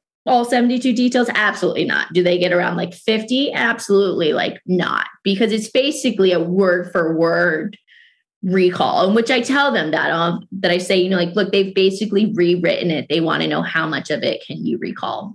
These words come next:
you know? And so if they can get anywhere from, like, ten and above on retelling, you know, that that's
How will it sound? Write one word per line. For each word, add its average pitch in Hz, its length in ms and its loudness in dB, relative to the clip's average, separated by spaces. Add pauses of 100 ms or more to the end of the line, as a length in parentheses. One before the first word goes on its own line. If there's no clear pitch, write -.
you 196 140 0
know? 165 100 0
And 180 160 -2
so 226 160 0
if 226 80 -2
they 277 120 0
can 311 140 -2
get 349 200 2
anywhere 208 400 2
from, 196 160 -2
like, 170 260 -4
ten 175 380 -2
and 156 120 -2
above 147 600 -2 (100)
on 156 560 -4 (560)
retelling, 196 1040 0
you 180 140 -2
know, 160 200 0
that 180 160 -2
that's 175 480 -2